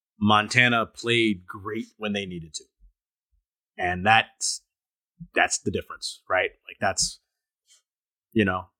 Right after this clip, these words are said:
that's the difference. That's how you win a game. You play better when you have to. So, clean game, no turnovers. Um,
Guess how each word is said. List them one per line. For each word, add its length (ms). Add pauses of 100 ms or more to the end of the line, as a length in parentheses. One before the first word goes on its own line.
(280)
that's 200
the 100
difference. 380 (300)
That's 180
how 60
you 160
win 120
a 40
game. 260 (320)
You 120
play 160
better 280
when 140
you 80
have 220
to. 180 (2250)
So, 180 (100)
clean 180
game, 200
no 100
turnovers. 400 (220)
Um, 260